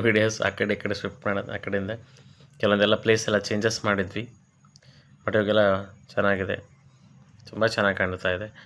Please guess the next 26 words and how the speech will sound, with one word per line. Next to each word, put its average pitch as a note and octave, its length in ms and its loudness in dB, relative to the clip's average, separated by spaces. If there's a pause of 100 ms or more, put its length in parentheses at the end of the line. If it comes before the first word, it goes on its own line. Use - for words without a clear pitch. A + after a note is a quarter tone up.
(340)
But A2 200 8
ಎತ್ತಬೇಕಾದ್ರೆ A#2+ 600 4 (500)
<laughs> - 520 0
ಈ G2 160 0
ಭಾರಗಳು C#3 480 8
ನೋಡಿ, A#2 140 2 (120)
ಜಿಮ್ಮಲ್ಲಿ A#2+ 300 2
ಎಕ್ಸರ್ಸೈಸ್ A#2+ 400 0
ಮಾಡ್ಬಿಡ್ಬೋದು, G#2+ 500 0 (140)
ಈ G2+ 40 -4 (120)
ಪರ್ಟಿಕ್ಯುಲರ್ A2 480 2
ಲಿಫ್ಟ್ - 260 -10
ಮಾಡೋದಿರುತ್ತೆ G#2 560 2
ನೋಡಿ, G2 160 0 (800)
ತುಂಬ A2+ 120 4 (120)
ಕಷ್ಟ - 160 0 (100)
ನೋಡಿ. F2 180 -2 (640)
ಕೆಲವೊಬ್ಬರೆಲ್ಲ A#2 520 6 (160)
ನೋಡಿ, A2 160 4 (640)
ಈಗ G#2+ 80 4 (120)
ಅನ್ಲೋಡ್ A2+ 380 8
ಮಾಡ್ತಿರ್ತಾರೆ, G2+ 580 2 (720)
ಇದು A2 80 -8 (100)
ತುಂಬ G#2+ 200 2 (140)
ಕಷ್ಟ - 260 -2
ಅವ್ರಿಗೆಲ್ಲ F#2+ 320 2